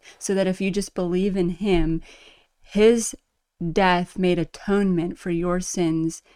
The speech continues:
and because of his righteousness being put on you, you are wiped clean of all your sin, and you have access now to God in heaven,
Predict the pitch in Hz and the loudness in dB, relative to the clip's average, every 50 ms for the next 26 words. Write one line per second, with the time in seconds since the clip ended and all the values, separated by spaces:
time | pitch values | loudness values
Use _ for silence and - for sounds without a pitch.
0 | _ _ - 185 175 180 175 - 190 180 175 175 - - 196 196 185 185 175 170 | _ _ -2 -2 -2 -2 -2 -2 -4 -2 -4 -4 -4 -4 -4 -4 -4 -4 -4 -4
1 | 170 165 - 175 165 - 170 170 165 - - - _ _ - 175 170 175 170 - | -4 -4 -6 -10 -6 -2 -2 -2 -2 -4 -8 -14 _ _ 0 0 0 0 -2 -2
2 | 190 180 170 165 165 175 175 175 175 175 160 170 185 196 208 190 175 170 160 165 | -2 0 0 0 0 -2 -2 -2 -2 -2 -2 -2 -2 -2 0 -2 -2 -4 -4 -4
3 | 170 175 170 - - - - 175 175 175 170 160 165 175 175 165 165 165 165 - | -4 -6 -6 -8 -14 -6 -4 -2 0 0 0 -2 -2 -2 -2 -2 -2 -4 -6 -6
4 | - 185 180 175 175 170 170 180 202 185 170 - - - - 170 170 190 190 - | -4 -2 0 0 0 0 0 -2 -2 -2 -4 -4 -6 -6 -2 -2 -2 -2 -2 -4
5 | - 202 180 185 - - 185 180 175 170 170 170 170 - - - _ _ - - | -4 -4 -4 -2 -2 -2 0 0 2 0 0 -2 -4 -6 -12 -20 _ _ -8 -4
6 | 220 240 240 208 214 185 170 175 175 170 - - 214 233 220 180 175 165 160 165 | -2 -2 0 0 0 0 2 2 0 0 -2 -2 -2 -4 -4 -4 -6 -4 -4 -4
7 | 165 165 175 | -4 -4 -6